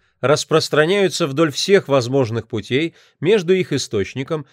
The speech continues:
и точкой прихода. Каждая из них оказывается в определённой фазе,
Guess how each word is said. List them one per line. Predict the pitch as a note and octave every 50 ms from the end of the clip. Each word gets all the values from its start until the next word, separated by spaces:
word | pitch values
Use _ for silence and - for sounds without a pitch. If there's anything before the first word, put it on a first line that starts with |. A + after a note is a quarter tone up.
| _ _ -
и | G#3+ A3
точкой | - F#3+ F3+ E3+ - - E3 D#3+
прихода. | D#3 D#3+ D3 C3+ - - G2+ F2 D#2 E2 - _ _ _ _ _ _ _ _ _ _ _ _
Каждая | - D3 E3+ F3 D3+ A#2 G2+ A#2 A2
из | G#2+ G2 F#2 G#2
них | B2+ E3 F3 -
оказывается | F#3 C#3 - B2+ A2+ G#2 F#2 G#2+ B2 C#3 C3 - E3 D#3
в | D#3+
определённой | E3+ - F3+ F#3 E3 F3 E3+ D3 C3+ C#3+ D3 C3+
фазе, | - - G2+ F#2 F#2 F#2 C3 D3